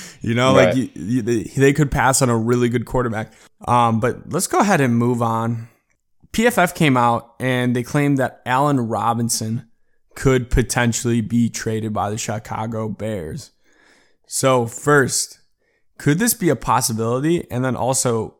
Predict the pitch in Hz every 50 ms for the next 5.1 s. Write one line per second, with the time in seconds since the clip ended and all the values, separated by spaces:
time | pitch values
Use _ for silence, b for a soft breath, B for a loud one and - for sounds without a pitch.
0 | _ - - 117 117 123 139 156 175 180 160 143 - - 113 120 123 123 117 120
1 | - - 123 117 120 117 113 - - 117 107 104 104 104 107 101 - - - -
2 | - - - 117 107 98 90 - - _ _ _ _ _ _ - 110 - - -
3 | 107 110 101 - 104 90 - - - 107 - - - - - - - - 107 -
4 | 101 95 104 90 67 - - - 85 85 85 78 73 - - - - - - -
5 | 117